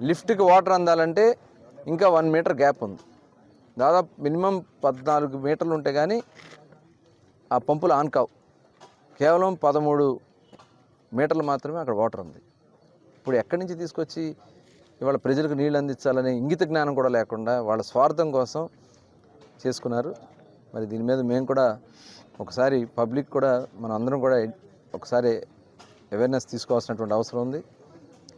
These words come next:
ఎందుకంటే జాగ్రత్తగా నీటిని వాడుకోవాలి మనం. తాగడానికి వాడుకుని మిగతా వాటర్, ఆ, బోర్ వాటర్ వాడుకుని మిగతా క్లీనింగ్ కానీ ఏదైనా కానీ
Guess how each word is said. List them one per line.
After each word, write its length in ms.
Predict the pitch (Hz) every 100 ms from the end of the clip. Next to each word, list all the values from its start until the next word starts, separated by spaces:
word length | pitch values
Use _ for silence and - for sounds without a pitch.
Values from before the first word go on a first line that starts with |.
| - 110
ఎందుకంటే 360 | 117 127 131
జాగ్రత్తగా 760 | 110 107 123 135 143 135 135 139
నీటిని 320 | 123 120 131
వాడుకోవాలి 440 | 113 107 117 110
మనం. 240 | 107 120 156 - - _ _ - - - _ - - - -
తాగడానికి 720 | 107 127 139 139 131 139 120 - _ _ _ _ _
వాడుకుని 460 | 101 120 135 - 147
మిగతా 340 | 156 120 143
వాటర్, 440 | 135 123 117 120 104 - - - - - - - 110
ఆ, 100 | 98
బోర్ 300 | 90 113 131
వాటర్ 240 | 131 120
వాడుకుని 500 | 117 113 107 127 175 - - - _ _ _ 123
మిగతా 220 | 120 131
క్లీనింగ్ 440 | - 127 127 123
కానీ 220 | 120 123 131 117
ఏదైనా 260 | 120 117 113
కానీ 360 | 110 123 113